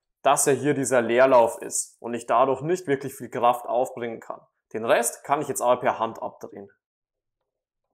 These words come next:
Das erste Pedal ist draußen und dasselbe Spiel machen wir auf der anderen Seite jetzt natürlich auch noch.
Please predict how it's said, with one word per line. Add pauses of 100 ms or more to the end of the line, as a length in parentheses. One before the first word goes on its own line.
(1600)
Das
erste
Pedal
ist
draußen
und
dasselbe
Spiel
machen
wir
auf
der
anderen
Seite
jetzt
natürlich
auch
noch.